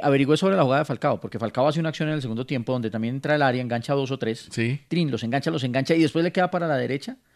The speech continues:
Speaker 1: y se resbala.
Speaker 2: Sí, sí,
Speaker 1: Y le
Speaker 2: sí.
Speaker 1: salió suavecito el
Speaker 2: Sí,
Speaker 1: tiro.
Speaker 2: sí,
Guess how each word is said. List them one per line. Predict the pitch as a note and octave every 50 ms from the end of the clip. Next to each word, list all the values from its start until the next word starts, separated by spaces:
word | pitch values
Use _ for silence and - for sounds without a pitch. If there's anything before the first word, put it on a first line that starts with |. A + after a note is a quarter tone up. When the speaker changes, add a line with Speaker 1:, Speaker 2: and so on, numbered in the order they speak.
| _ _ _ _ _ _ _ _ _ _ _ _
Speaker 1:
y | - F#3 G#3+ -
se | - D#3+
resbala. | B2 B2 A2+ G#2+ A2+ G2 - - _ _ _ _ _ _ _ _ _ _ _ _ _ _ _
Speaker 2:
Sí, | - - - G3 D#3 A#2
sí, | - - D3
Speaker 1:
Y | C#3+ C#3+
le | D3
Speaker 2:
sí. | C3+ C#3
Speaker 1:
salió | C#3 - D3+ D#3
suavecito | - - F#3+ F#3 E3 C#3 - - F3+ D3 - D#3+
el | C#3+
Speaker 2:
Sí, | - -
Speaker 1:
tiro. | C#3+ A2+ G#2+
Speaker 2:
sí, | G3 - G#3 F#3+ E3